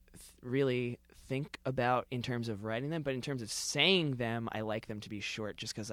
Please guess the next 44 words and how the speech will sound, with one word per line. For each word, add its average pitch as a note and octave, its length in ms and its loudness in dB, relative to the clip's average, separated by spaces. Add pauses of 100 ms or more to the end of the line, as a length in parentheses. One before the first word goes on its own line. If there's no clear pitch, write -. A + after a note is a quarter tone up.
(120)
my G#2 160 -6
me-, A2 240 -2
I B2 120 -4
have D#3+ 120 0
a F#2+ 60 -10
horrible A2 640 -2 (400)
memory. E3 480 -4 (500)
Uh, G#2 560 2 (220)
I E2 160 -6
always B2 260 2
have, A#2 340 0 (100)
and, G#2+ 300 -4
uh, G2+ 340 -4 (460)
it's, - 360 -4
it's - 240 -2
nice A2 320 0
to, A2 180 -2 (140)
to A#2+ 160 0
have A2 300 0
something A#2 400 -6
as G2 100 -6
short G#2 240 -2
as F#2+ 100 -8
possible, G#2 520 -4
so - 160 -2
you G2 140 -6
can, G#2+ 220 -12 (180)
so - 160 -8
you, F2 400 -12
it A#2+ 120 -10
can G#2 220 -10 (380)
go C3+ 120 4
from B2 120 -2
your G#2+ 100 -2
brain A#2 220 -2
to G#2+ 40 -6
your A2 80 -10
mouth G#2+ 320 -4
very, G#2 420 -4
very A#2 200 2
quickly, A2 460 0
and G2+ 140 -6
you G2 100 -8
don't, A2 160 -6